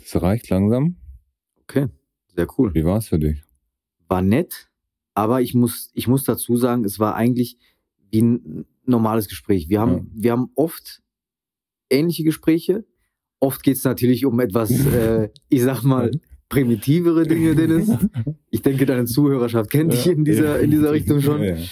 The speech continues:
Speaker 2: Aber manchmal, ähm, manchmal sind's auch ernstere Themen,
Speaker 1: Ja.
Speaker 2: wo wir uns beide auch, ähm, gegenseitig, wo, wo wir uns auch einiges geben und so.
Speaker 1: Mhm.
Speaker 2: Und nur deshalb machen solche Gespräche auch Spaß,
Speaker 1: Ja.
Speaker 2: weil man immer was mitnimmt. Und deshalb war das für mich gerade eher so wie ein Gespräch unter uns beiden,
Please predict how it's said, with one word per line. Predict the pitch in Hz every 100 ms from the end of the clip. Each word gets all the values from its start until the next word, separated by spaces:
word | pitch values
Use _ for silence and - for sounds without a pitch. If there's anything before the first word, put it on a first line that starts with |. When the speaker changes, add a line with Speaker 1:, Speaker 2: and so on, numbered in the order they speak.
| - - - _
Speaker 2:
Aber | 117 117 120
manchmal, | 131 156 - 143 135 135 127
ähm, | 120 120 117 120
manchmal | 120 131 139 123
sind's | 123 120
auch | 113 110
ernstere | 117 135 127 117
Themen, | 127 131 131 120
Speaker 1:
Ja. |
Speaker 2:
wo | 110
wir | 113
uns | 110 -
beide | 110 113
auch, | 107 104 - 95 101
ähm, | 98 95 - _ _
gegenseitig, | - 110 107 95 95
wo, | 104 80
wo | 90 104
wir |
uns | 107 101 - - - - _ _ _ _ -
auch | - 101
einiges | 107 107 95
geben | 113 147
und | 143
so. | 98 113
Speaker 1:
Mhm. | 117 _ _ _ _
Speaker 2:
Und | 98 110
nur | 107
deshalb | 107 117
machen | 107 107
solche | 101 95
Gespräche | 87 110 110
auch | 92
Spaß, | - 113 104
Speaker 1:
Ja. |
Speaker 2:
weil | 101
man | 101
immer | 117 120
was | 110
mitnimmt. | 120 120 131 - - - _ _
Und | 92
deshalb | 95 107 92
war | 101
das | 104
für | -
mich | 107 -
gerade | 95 101 101
eher | 107 104 98
so | 90 92
wie | 98
ein | 95 87 - _ _
Gespräch | - - 135 123
unter | 110
uns | 104 107
beiden, | 123 143 147